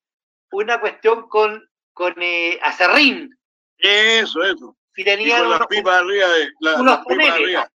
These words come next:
Speaker 2: con
Speaker 1: unos
Speaker 2: manzana.
Speaker 1: toneles, unos toneles, y, y era, y era un acerrín nomás, po.
Speaker 2: Así es.
Speaker 1: Entonces, entonces, te servían,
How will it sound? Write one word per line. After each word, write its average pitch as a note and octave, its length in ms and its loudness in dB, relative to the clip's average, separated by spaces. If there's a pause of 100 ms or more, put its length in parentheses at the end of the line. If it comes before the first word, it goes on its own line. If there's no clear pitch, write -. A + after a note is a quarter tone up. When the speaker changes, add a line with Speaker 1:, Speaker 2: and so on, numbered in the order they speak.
Speaker 2:
con E3+ 160 -6
Speaker 1:
unos F#3 200 0
Speaker 2:
manzana. A3+ 200 4
Speaker 1:
toneles, C4+ 560 -4
unos A3 260 0
toneles, A3 400 0
y, E3+ 360 -4
y F#3 80 -4
era, G#3+ 160 0
y E3+ 120 -6
era G#3 120 0
un A3 80 -2
acerrín C4 480 2
nomás, D3+ 340 -2
po. - 160 -20 (320)
Speaker 2:
Así D#3+ 320 2
es. E3 80 2 (120)
Speaker 1:
Entonces, - 420 -4 (240)
entonces, G#3+ 340 -2 (160)
te G3+ 120 -2
servían, G3+ 680 0